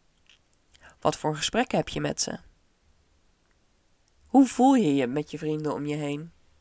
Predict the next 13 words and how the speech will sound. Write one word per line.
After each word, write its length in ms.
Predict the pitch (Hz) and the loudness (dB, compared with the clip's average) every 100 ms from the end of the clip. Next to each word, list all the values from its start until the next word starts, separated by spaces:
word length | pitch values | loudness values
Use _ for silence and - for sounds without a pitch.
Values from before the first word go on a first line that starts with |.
| _ _ _ _ _ _ _ _ _ _ _ _ _ _ _ _ _ _ _ _ _ _ _ _ _ _ _ - - - | _ _ _ _ _ _ _ _ _ _ _ _ _ _ _ _ _ _ _ _ _ _ _ _ _ _ _ -20 -20 -4
Als 180 | 220 233 | 0 0
je 100 | 220 | 0
nu 320 | 233 294 285 | 2 2 2
je 160 | - 220 | -4 -2
saldo 500 | - 214 190 156 143 | 2 2 2 2 0
checkt, 400 | - - - - | 0 -2 -2 -8
wat 240 | 156 180 - | 2 4 4
staat 320 | - 190 180 | 4 4 4
er 60 | 170 | -2
op 140 | 170 | -6
je 100 | 165 | -4
lopende 520 | 156 156 220 214 170 | 0 2 0 -2 -2
rekening? 520 | 156 175 175 151 - | 0 -2 -2 -8 -8